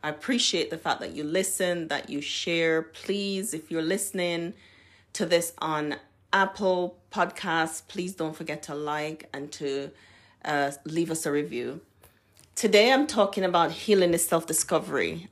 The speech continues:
I know it's the end of the year. Many people are in reflection mode. Sometimes people are beating themselves up for not accomplishing goals that they should have accomplished, or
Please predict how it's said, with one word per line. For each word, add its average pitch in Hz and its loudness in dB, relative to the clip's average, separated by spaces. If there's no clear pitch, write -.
I 170 4
know 180 8
it's 185 4
the - 2
end 175 4
of 190 4
the 220 4
year. 165 6
Many 160 2
people 165 -2
are 147 2
in 147 0
reflection 185 2
mode. 175 4
Sometimes 180 2
people 165 -2
are 151 0
beating 160 -6
themselves 147 -2
up 175 4
for - -8
not 147 -2
accomplishing 165 -4
goals 175 0
that 170 0
they 165 0
should 175 -4
have 170 -2
accomplished, 165 -6
or 156 -6